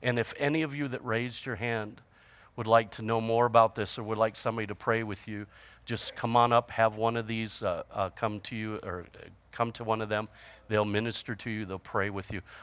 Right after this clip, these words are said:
Let's all stand to our feet real quick, and we're gonna release you today.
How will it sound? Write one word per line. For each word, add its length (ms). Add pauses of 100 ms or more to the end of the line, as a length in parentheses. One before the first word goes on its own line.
(100)
Let's 220
all 240
stand 400
to 140
our 120
feet 380
real 180
quick, 320 (500)
and 140
we're 120
gonna 200
release 460
you 40
today. 520